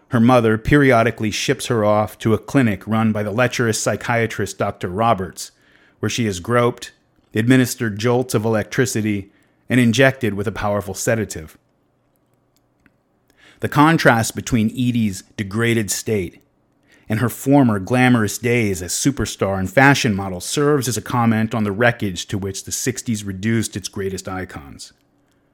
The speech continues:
For a brief moment in the mid-sixties,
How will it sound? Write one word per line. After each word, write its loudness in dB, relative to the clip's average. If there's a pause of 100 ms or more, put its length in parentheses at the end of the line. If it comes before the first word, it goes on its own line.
(1160)
For 4
a 6
brief 6
moment 4
in -2
the -2
mid-sixties, -2